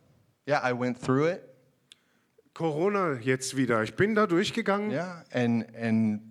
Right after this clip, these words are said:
Speaker 1: I used therapeutics, you know, essential oils, drank lots of water.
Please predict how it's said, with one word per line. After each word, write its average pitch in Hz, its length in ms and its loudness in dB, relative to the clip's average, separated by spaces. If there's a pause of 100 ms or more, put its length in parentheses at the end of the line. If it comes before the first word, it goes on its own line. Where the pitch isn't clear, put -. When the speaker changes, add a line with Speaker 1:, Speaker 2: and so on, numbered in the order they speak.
(200)
Speaker 1:
I 110 100 -6
used 113 540 0
therapeutics, 123 840 0
you 147 100 0
know, 160 340 0
essential 131 460 0
oils, 139 960 0 (140)
drank 127 380 -2
lots 127 340 -2
of 131 80 0
water. 127 840 -2